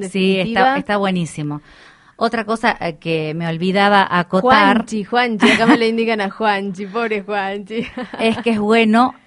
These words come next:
Speaker 1: eh, es cuando no tenés canas, es bueno, porque la cana no te
Speaker 2: Ajá.
Speaker 1: depila.
Speaker 2: Ah, no.
Speaker 1: No, tal cual. Cuando ya tenés cana, ya no se puede depilar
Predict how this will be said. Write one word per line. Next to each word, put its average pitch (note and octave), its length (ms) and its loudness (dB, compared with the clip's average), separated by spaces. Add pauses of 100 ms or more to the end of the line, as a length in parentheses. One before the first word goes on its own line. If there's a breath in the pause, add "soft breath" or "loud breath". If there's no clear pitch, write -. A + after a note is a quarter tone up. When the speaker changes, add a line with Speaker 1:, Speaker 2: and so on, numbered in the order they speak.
Speaker 1:
eh, E3 560 0 (840)
es F3+ 180 -6
cuando F3+ 600 2
no F#3+ 220 2
tenés F#3+ 240 -4
canas, F3+ 420 0
es D#3 80 -4
bueno, D3 420 0 (100)
porque E3 580 -2
la E3 280 -2
cana F#3+ 320 0
no F3+ 180 0
te F#3 100 2
Speaker 2:
Ajá. E3+ 80 2
Speaker 1:
depila. E3 520 0 (600)
Speaker 2:
Ah, G4 60 -4 (140)
no. D4+ 560 -2
Speaker 1:
No, E3 360 2 (160)
tal F#3+ 260 2
cual. C#3 300 0 (560 loud breath)
Cuando F3 260 4
ya G3+ 180 0
tenés G#3 320 0
cana, A3 520 2 (260)
ya F#3+ 140 2
no F#3+ 120 0
se F3 180 -2
puede E3+ 380 0
depilar F3 680 0